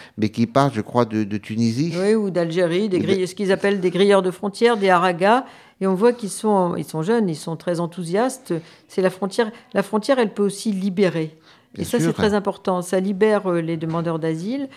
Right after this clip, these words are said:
Speaker 2: parce qu'une fois qu'ils ont passé la frontière, ben, ils ont, euh, en principe, euh, euh, franchi, euh, une étape très importante dans leur existence. Ils fuient la torture, la, la persécution.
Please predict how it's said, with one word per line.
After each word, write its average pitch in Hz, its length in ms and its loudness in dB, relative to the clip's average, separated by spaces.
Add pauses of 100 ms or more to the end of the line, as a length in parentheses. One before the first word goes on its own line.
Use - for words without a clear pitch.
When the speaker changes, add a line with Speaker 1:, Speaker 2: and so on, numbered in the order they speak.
(200)
Speaker 2:
parce 160 160 -12
qu'une 185 140 -4
fois 190 140 -2
qu'ils 175 160 -4
ont 175 40 -4
passé 180 240 -2
la 170 100 -2
frontière, 185 500 -6
ben, 156 160 -4
ils 151 240 -6
ont, 160 240 -4
euh, 143 120 -4
en - 140 -2
principe, 196 600 -4
euh, 160 160 -2 (460)
euh, 180 140 -2
franchi, 202 640 0
euh, 175 60 4
une 170 160 0
étape 175 320 -2
très 180 220 -2
importante 185 640 -4
dans 165 180 -4
leur 165 160 -2
existence. 170 640 -8
Ils 160 60 -10
fuient 190 340 -6
la 151 220 -2
torture, 202 580 -4
la, 156 200 -4 (280)
la 170 80 -10
persécution. 185 800 -4